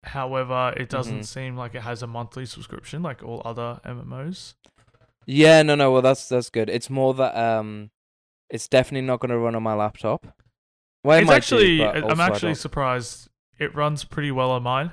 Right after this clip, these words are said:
Speaker 1: Like, at points, on my P C normally runs at around fifty to sixty frames,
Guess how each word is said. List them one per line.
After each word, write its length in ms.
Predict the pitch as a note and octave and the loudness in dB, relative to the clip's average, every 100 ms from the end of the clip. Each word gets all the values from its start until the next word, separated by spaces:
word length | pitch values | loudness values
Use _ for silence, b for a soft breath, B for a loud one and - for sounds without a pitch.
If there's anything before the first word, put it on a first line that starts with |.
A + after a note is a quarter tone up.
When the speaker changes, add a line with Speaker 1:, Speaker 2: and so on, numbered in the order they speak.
| - | -10
Speaker 1:
Like, 220 | - C3+ C3 | -4 -4 -2
at 220 | C3+ - | -4 -4
points, 720 | - C3+ C3 B2+ - - - _ _ _ _ _ - | -6 -4 -6 -8 -14 -18 -20 _ _ _ _ _ -6
on 60 | |
my 100 | D3 | -4
P 160 | C3+ D#3 | -2 -2
C 180 | D3+ D3+ | -4 -8
normally 280 | C#3+ C3+ C3+ | -8 -8 -8
runs 340 | A#2+ B2 A2+ | -8 -10 -12
at 80 | B2+ | -12
around 480 | B2+ B2 A#2+ A#2+ A2 | -8 -6 -6 -8 -12
fifty 260 | C#3 - | -14 -14
to 60 | B2 | -16
sixty 320 | - C3 C#3+ | -16 -16 -14
frames, 520 | C3 C3 D3 - - | -12 -12 -12 -16 -20